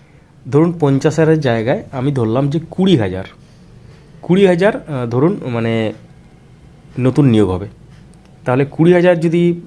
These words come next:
করে, তাহলে কুড়ি হাজারকে আপনি ছত্রিশ হাজার দিয়ে যখনই গুণ করবেন, তখন মোটামুটি ধরুন বাহাত্তর কোটি টাকা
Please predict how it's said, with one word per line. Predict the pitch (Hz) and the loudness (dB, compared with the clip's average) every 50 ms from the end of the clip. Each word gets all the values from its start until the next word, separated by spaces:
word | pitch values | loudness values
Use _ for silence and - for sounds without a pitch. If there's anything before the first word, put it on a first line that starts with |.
| - - | -16 -12
করে, | - 165 156 | -8 -6 -4
তাহলে | 143 151 147 | -2 -2 -2
কুড়ি | 143 - - 156 180 185 | -2 -2 -2 0 2 4
হাজারকে | 175 175 165 180 185 175 180 - 202 202 196 | 4 4 4 2 0 0 0 -2 0 0 0
আপনি | 170 - 180 | 0 -2 -4
ছত্রিশ | 165 - - 143 151 - 185 175 151 | -2 -2 -2 -4 -2 -2 -2 0 2
হাজার | 160 160 156 147 | 2 2 2 2
দিয়ে | 151 156 143 | 0 0 0
যখনই | 135 123 - 151 170 165 | 0 0 0 0 0 -2
গুণ | - - 131 143 151 | -2 -2 -2 -2 -2
করবেন, | 139 135 117 101 101 107 127 160 - - - - - - - - - - - | -2 -2 -2 -2 -2 -2 -4 -6 -8 -12 -20 -20 -20 -20 -20 -20 -20 -8 -6
তখন | - 113 135 156 185 | -4 0 0 0 0
মোটামুটি | 180 147 131 131 131 131 127 156 | -2 -4 -4 -2 -2 -2 0 0
ধরুন | 160 143 117 113 127 151 175 165 - - - - - - - - - - - - - - - _ - - - - - _ - - - - - - - - - | 0 2 2 2 2 0 -2 -4 -10 -18 -20 -20 -20 -20 -20 -20 -20 -20 -20 -20 -20 -20 -20 _ -20 -20 -20 -20 -20 _ -20 -20 -20 -20 -20 -20 -16 -10 -4
বাহাত্তর | 131 127 127 156 175 170 175 - 196 196 165 | -2 -2 0 0 -2 -4 -4 -4 -4 -4 -2
কোটি | 165 - 139 123 135 151 | -2 -4 -4 -2 -2 -4
টাকা | 135 131 110 107 123 151 220 | -4 -4 -6 -6 -6 -10 -10